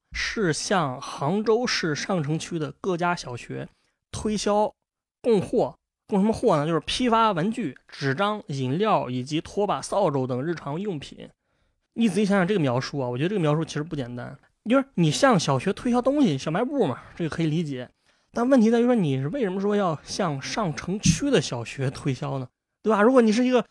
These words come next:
完全市场化的企业，你不，不，不仅仅是向一个区来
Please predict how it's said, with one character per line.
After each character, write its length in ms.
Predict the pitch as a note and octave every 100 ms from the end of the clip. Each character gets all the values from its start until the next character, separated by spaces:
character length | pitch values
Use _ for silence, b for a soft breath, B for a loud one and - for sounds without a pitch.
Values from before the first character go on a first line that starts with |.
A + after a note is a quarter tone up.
| _
完 200 | F3 B3
全 200 | A#3+ B3
市 180 | - D4+
场 180 | F3+ D#3+
化 160 | E3+
的 80 | C#3+
企 220 | - D3+
业， 180 | D3 C3 _ _ -
你 180 | A#3+ G3+
不， 180 | C4+
不， 120 | D4+ A#3
不 160 | D#4
仅 160 | A#3+ G3+
仅 120 | D#3+
是 140 | F#3
向 220 | E3 G#3 E3
一 60 |
个 60 | F#3
区 320 | - - C#4
来 300 | E3 C3+